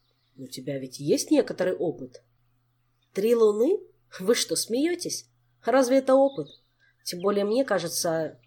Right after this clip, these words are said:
он мне не пригодится". Резонное сомнение. Твоя роль будет немного не такой, какой должна быть. Именно для этого ты мне и нужен, чтобы нарушить возможные расчеты противника.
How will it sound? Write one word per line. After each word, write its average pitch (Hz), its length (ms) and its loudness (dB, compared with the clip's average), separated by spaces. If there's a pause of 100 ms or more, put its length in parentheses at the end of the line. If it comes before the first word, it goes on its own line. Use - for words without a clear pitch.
(140)
он 180 280 0
мне 190 240 -2
не 185 100 -8
пригодится". 175 760 -6 (1400)
Резонное 226 600 -2
сомнение. 160 720 -4 (320)
Твоя 151 400 -2
роль 254 240 4
будет 220 420 -4
немного 190 480 -2
не 226 120 0
такой, 202 380 4
какой 151 280 -8
должна 160 340 -6
быть. 131 380 -16 (640)
Именно 170 420 -2
для 151 220 -2
этого 214 340 2
ты 196 180 -2
мне 208 240 2
и 226 120 0
нужен, 175 480 0 (240)
чтобы 190 460 -2
нарушить 170 580 -2
возможные 165 520 -2
расчеты 139 380 -8
противника. 131 720 -10